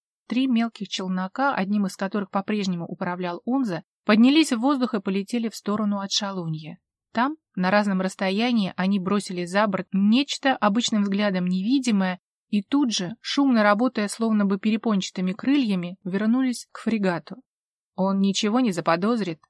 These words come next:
спросил Эрни, не особо много понимающий в подобных захватах. "Он нас пока не видит",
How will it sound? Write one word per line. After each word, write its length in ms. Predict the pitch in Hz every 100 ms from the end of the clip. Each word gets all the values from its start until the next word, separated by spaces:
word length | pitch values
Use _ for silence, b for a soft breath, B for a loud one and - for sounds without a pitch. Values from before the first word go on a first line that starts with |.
| _
спросил 520 | - - 185 - 180 -
Эрни, 320 | 220 247 233
не 160 | 190 180
особо 340 | 175 240 196
много 300 | 185 196 214
понимающий 600 | 190 180 180 190 202 196
в 60 | 185
подобных 440 | 165 170 180 170
захватах. 640 | 180 175 - 170 - 175 - _ _ _ _ -
"Он 160 | 196 180
нас 160 | 180
пока 280 | - 190 196
не 180 | 190 208
видит", 360 | 160 160 156